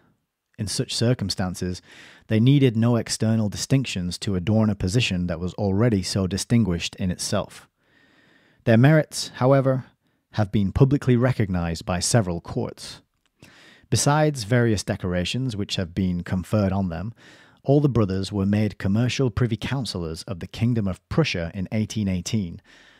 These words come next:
and financial councillors of the Hesse court in eighteen fifteen. His Majesty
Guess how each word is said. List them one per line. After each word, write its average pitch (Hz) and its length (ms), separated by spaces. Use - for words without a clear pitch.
and 101 140
financial 104 640
councillors 82 600
of 85 160
the 82 80
Hesse - 380
court - 460
in 85 220
eighteen 101 420
fifteen. - 480
His 101 200
Majesty 135 640